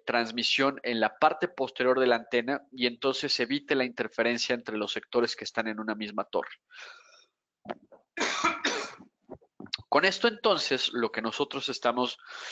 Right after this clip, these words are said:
buscando es tener, eh, o evitar esa au-, autointerferencia. Y al nosotros tener menor interferencia, porque hemos evitado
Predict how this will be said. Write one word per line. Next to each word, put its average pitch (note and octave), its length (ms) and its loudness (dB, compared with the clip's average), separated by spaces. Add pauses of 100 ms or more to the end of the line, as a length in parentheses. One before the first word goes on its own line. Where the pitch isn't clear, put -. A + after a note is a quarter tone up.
(280)
buscando C#3 800 2
es B2+ 260 0
tener, C3 380 2 (520)
eh, A#2+ 220 4
o C#3 160 4
evitar C3 560 2
esa C#3 400 0
au-, B2+ 320 2
autointerferencia. B2+ 1080 0 (120)
Y - 120 2
al C3+ 120 4
nosotros G3+ 560 2
tener D3 460 2 (140)
menor C3+ 420 2
interferencia, C#3 800 0
porque - 320 -2
hemos D#3+ 240 -2
evitado B2+ 520 2